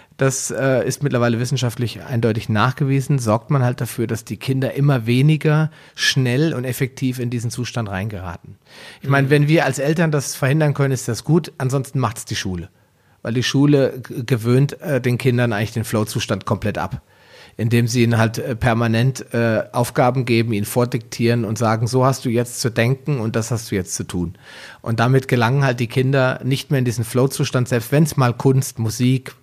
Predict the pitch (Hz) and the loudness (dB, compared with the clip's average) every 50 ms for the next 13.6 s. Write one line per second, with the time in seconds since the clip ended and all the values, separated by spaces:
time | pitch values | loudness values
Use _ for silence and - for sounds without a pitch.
0 | _ - 127 104 117 - 147 123 - - - - 143 131 - - 131 156 - - | _ -6 -2 -2 -2 -2 -2 -8 -8 -6 -2 -2 -2 -2 0 0 0 2 2 2
1 | 131 98 90 98 107 107 107 - 135 127 - - 139 143 143 - - 110 98 - | -2 -2 0 -2 -2 -2 -2 -2 -4 -4 0 0 2 2 2 0 0 -2 -2 -2
2 | 92 90 90 87 - - 107 - - _ _ _ _ _ - - 80 117 143 - | -2 -4 -4 -4 -6 -12 -12 -14 -20 _ _ _ _ _ -12 -6 -6 -6 -6 -6
3 | - - - - - - - - - 139 135 - - - 120 127 147 - - 151 | -10 -18 -18 -18 -18 -18 -10 -2 0 0 0 0 0 2 2 2 2 4 4 4
4 | 147 139 139 131 143 127 110 120 - - 127 110 110 127 123 - 170 170 180 165 | 4 4 0 0 0 0 0 0 0 2 4 4 4 2 2 0 0 0 2 0
5 | 143 120 135 123 120 123 123 123 127 135 135 - - - 135 131 127 120 117 120 | 0 0 0 0 0 0 0 -2 -2 -4 -6 -6 -4 0 0 2 2 2 4 2
6 | 135 139 - - - 123 123 123 131 135 127 131 120 - 143 120 123 113 107 101 | 2 0 -2 -6 -4 -2 0 2 2 2 2 0 0 0 -2 -2 -2 -2 -2 0
7 | 104 104 101 - 156 170 - - 180 165 170 160 139 113 107 98 - 135 110 - | -2 -2 0 0 -2 -2 0 -2 -2 0 0 0 0 0 0 0 -2 -6 -4 -2
8 | 110 107 - 151 175 170 - 160 139 120 - - 131 110 113 - - 110 117 - | -2 0 0 0 -2 0 0 0 0 0 -2 -4 -4 -4 -4 -2 -2 -2 -2 0
9 | 151 147 147 147 147 123 113 113 131 135 127 123 135 127 127 143 131 120 135 127 | 0 0 0 0 -2 -2 -2 -2 -2 -2 -2 0 -2 -2 0 0 -2 0 0 0
10 | 120 107 - - - 131 135 135 - 151 - - 139 131 - - - 165 165 156 | 0 -2 -6 -4 0 0 0 0 -2 -4 -2 -2 -2 -2 -2 0 2 4 4 4
11 | 131 - - 147 139 135 123 123 113 110 110 92 - 104 113 127 - - 208 262 | 2 2 2 0 2 2 0 -2 -2 -2 -2 -2 0 2 0 0 2 0 -2 -2
12 | - _ _ _ - - - - - - - - - - - 139 143 147 143 - | -2 _ _ _ -20 -20 -20 -20 -20 -20 -20 -20 -16 -4 2 4 4 4 4 4
13 | 113 123 135 139 135 - - 143 139 135 139 127 | 2 4 4 4 4 2 2 0 0 0 0 0